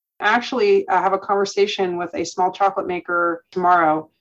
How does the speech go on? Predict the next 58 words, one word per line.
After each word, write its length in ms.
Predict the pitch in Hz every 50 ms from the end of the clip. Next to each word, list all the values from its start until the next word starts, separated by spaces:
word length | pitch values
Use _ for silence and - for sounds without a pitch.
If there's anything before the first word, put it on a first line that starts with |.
| _ _ _ _ -
about 260 | 190 196 185 180 170
doing 160 | 196 190 180
an 80 | 175 170
event 260 | 165 175 175 165 160
together, 320 | - 170 165 160 160 185
but 120 | 175 175 185
I'm, 100 | 185 180
I'm 120 | - 185
not 120 | 196 202 202
gonna 100 | 202 196
spill 240 | - - 208 196
the 60 | 175 160
beans 260 | 185 185 175 170 -
till 140 | - 175 165
we've 100 | 165 -
talked. 320 | - 156 143 151 - - _ _ _ _
We've 160 | 175 180 185 170
gotta 160 | 196 190 185
work 200 | 180 180 175 170
it 60 | 175
out. 300 | 170 165 180 190 - - _ _ _ _ _ _
But 140 | - 208 202
this 160 | 339 330 -
is 100 | 330 285
where 140 | 247 247 240
it's 140 | 233 233 -
really 180 | 220 202 202 196
fun. 200 | - - 247 214
I 120 | 185 185
tasted 440 | - - - 214 - - - 202 180
her 120 | 180 175
bars 380 | 165 185 185 196 214 233 233 -
recently 380 | 170 170 - - 185 180 180
and 80 | 175 175
I 60 | 175
was 120 | 180 175 -
like, 120 | 196 196 196
"Oh, 260 | 294 - 392 392 240
these 140 | 165 190 247
are 100 | 262 196
really 260 | 175 - - 165 165
good." 360 | 254 240 311 262 170 165 160 - _ _ _ _ _ _ _ _ _ _ - -
Assuming 400 | 190 - - - 240 220 214 208
we 120 | 196 190 190
can 120 | - 202
work 220 | 185 185 180 180 -
things 220 | 185 180 170 180
out, 160 | 180 175 175
I'm 80 | 175 175
hoping 220 | 175 180 - 175
to 60 | 175
get 160 | 175 175 170 -
that 140 | 175 170
on 80 | 165 165
the 60 | 160
books 260 | 156 165 170 170 -
for 120 | - 175 170
March. 560 | 170 170 165 165 175 - - - - -